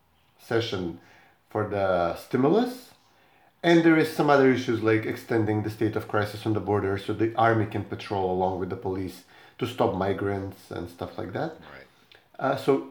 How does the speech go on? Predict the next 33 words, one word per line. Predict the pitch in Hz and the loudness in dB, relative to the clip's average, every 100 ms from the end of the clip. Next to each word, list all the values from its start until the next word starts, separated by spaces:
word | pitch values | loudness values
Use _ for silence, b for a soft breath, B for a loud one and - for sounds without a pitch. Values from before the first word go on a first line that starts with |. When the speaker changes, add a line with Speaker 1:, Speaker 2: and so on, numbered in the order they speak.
| - | -2
Speaker 1:
the | 135 | 0
important | 131 151 131 117 | 6 6 6 2
stuff | - 110 - | 0 0 0
will | 98 90 | -6 -2
be | 123 | 2
there | 143 190 208 | 2 2 0
for, | - 196 190 | -2 -2 -2
for | - 170 | -2 -2
this. | 226 - - _ b b | -2 -6 -14 _ b b
And | - | 0
this | - - | 2 4
was | 143 | 6
also | 139 127 | 6 4
discussed | 117 120 - 113 110 - | 0 0 2 2 0 -2
when, | 110 107 104 | 0 0 0
uh, | 101 98 95 - - | 0 0 -2 -10 -6
Matthew | 113 107 107 | -2 -2 -2
Palmer, | 107 104 92 87 | 0 0 2 0
another | 90 90 85 80 - | 0 -2 -4 -6 -6
horrific, | 82 - - - - b b | -8 -8 -12 -16 -20 b b
horrible | - 92 85 | -6 -4 -2
American | 90 95 92 95 | -2 -2 -2 -4
diplomat, | 95 - 101 95 92 - b b b b b - | -8 -8 -6 -6 -8 -14 b b b b b -6
Speaker 2:
Oh, | 98 104 | 0 2
Speaker 1:
spoke | |
Speaker 2:
yes. | 85 | 4
Speaker 1:
with, | 113 110 - | 2 0 0
uh, | 107 107 101 | 2 2 0
Mickoski | 104 113 - - - | -2 -4 -6 -10 -8
a | 107 | -8
few | - 104 101 87 92 113 | -6 -4 -4 -8 -10 -12
weeks | 110 113 143 | -12 -8 -6
ago. | 151 196 | -4 -4